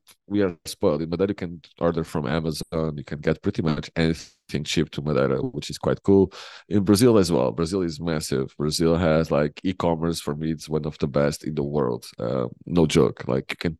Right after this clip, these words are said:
do everything with your phone. You can pay everything everywhere. It's just at a different level from everything I saw in Europe. So, yeah, it really depends from place to place, but I really think we need to be more careful, more mindful when you go to these local small town communities, because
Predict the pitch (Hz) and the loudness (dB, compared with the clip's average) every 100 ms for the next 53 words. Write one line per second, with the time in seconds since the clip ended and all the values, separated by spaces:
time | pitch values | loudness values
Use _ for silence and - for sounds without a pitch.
0 | _ - 92 90 - 87 90 87 82 73 | _ 2 4 4 4 2 2 -2 0 0
1 | - - 95 90 87 82 76 78 - - | 0 2 4 4 2 -4 -4 -6 -8 0
2 | 85 82 85 82 80 - - 85 82 73 | 4 6 4 2 -2 -6 -4 -2 2 2
3 | 82 80 76 76 - - - _ - 76 | 2 2 2 0 -4 -18 -20 _ -6 -2
4 | 85 - - 76 87 85 - 73 73 73 | -2 -2 0 0 0 -2 -4 0 2 2
5 | 73 71 69 73 69 71 - 71 71 - | 0 -4 -6 -8 -4 -6 -6 -8 -4 -2
6 | - 65 76 71 60 - - - - - | -2 -2 2 4 2 0 -12 -20 -20 -20
7 | - - - 95 98 92 _ _ _ _ | -20 -2 4 6 6 4 _ _ _ _
8 | 135 156 - 151 151 143 143 135 120 117 | 4 4 4 2 2 0 0 0 0 2
9 | 139 104 95 92 95 113 107 107 95 98 | 4 4 2 0 2 2 2 -2 -8 -8
10 | 98 87 82 85 82 85 - 80 - - | -8 -4 -2 0 0 0 0 -2 0 -2
11 | 78 80 78 76 - 80 80 80 80 80 | 0 0 -2 -6 -4 -4 -2 -4 -2 -4
12 | 80 87 82 - 73 78 78 - 69 73 | -4 -4 -4 -2 -2 -2 -4 -4 -6 -4
13 | 76 76 76 69 85 110 123 156 - 87 | -6 -6 -4 -2 -2 0 0 -2 -4 -4
14 | - 80 78 78 76 - | -2 0 2 0 -2 -8